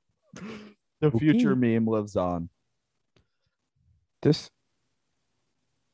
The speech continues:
Speaker 2: this man, this,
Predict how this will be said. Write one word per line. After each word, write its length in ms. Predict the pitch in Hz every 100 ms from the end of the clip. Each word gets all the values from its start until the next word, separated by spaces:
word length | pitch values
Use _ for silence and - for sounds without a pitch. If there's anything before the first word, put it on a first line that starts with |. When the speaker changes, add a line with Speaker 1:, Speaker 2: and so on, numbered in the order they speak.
| _ _ _ _ _ _ _ _ _ _ _ _
Speaker 2:
this 260 | 117 139 -
man, 640 | 123 123 165 127 85 85
this, 380 | 110 117 107 -